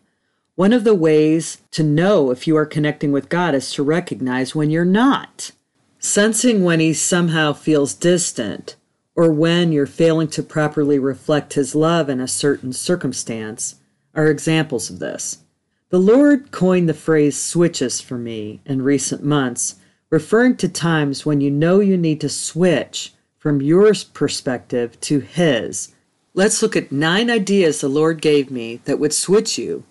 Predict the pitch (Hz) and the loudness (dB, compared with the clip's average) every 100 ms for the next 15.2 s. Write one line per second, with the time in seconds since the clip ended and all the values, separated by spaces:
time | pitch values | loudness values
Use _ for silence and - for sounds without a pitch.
0 | _ - 139 127 160 202 147 - 110 98 | _ -6 -4 -2 0 0 -4 -8 -10 -14
1 | - 113 107 _ _ - 123 151 110 - | -12 -12 -12 _ _ -16 -8 -6 -6 -6
2 | - - _ _ _ _ _ _ 147 147 | -10 -10 _ _ _ _ _ _ -4 -2
3 | 151 180 185 110 - _ _ _ _ _ | 0 0 0 -2 -10 _ _ _ _ _
4 | 185 - 180 202 233 196 - 143 135 - | -6 -4 -2 0 0 -2 -4 -6 -8 -8
5 | 131 123 - - 135 123 131 139 196 190 | -8 -8 -10 -12 -8 -6 -6 -4 -2 -2
6 | 127 104 - _ _ _ _ 151 147 175 | -4 -8 -16 _ _ _ _ -8 -4 -2
7 | 214 214 233 196 - 160 151 - 107 117 | -2 0 0 0 0 0 0 -4 -12 -14
8 | - - 160 151 160 175 196 190 180 160 | -18 -6 -4 -2 -2 0 0 -2 -4 -6
9 | 147 135 180 160 127 123 117 117 - 143 | -6 -4 0 0 -2 -6 -4 -4 -4 -8
10 | 127 165 151 117 - _ _ _ _ _ | -6 -4 -4 -6 -12 _ _ _ _ _
11 | _ _ 165 170 202 190 180 185 175 - | _ _ -4 -2 -2 -2 -2 -2 -2 -4
12 | 180 185 175 143 127 143 131 143 139 131 | -4 -2 -4 -6 -6 -6 -6 -4 -4 -6
13 | 127 131 120 117 123 - 135 - 170 151 | -6 -6 -6 -6 -8 -8 -6 -2 0 -2
14 | - 90 69 - _ _ _ 147 190 220 | -6 -10 -12 -18 _ _ _ -2 0 2
15 | 202 - | 0 -2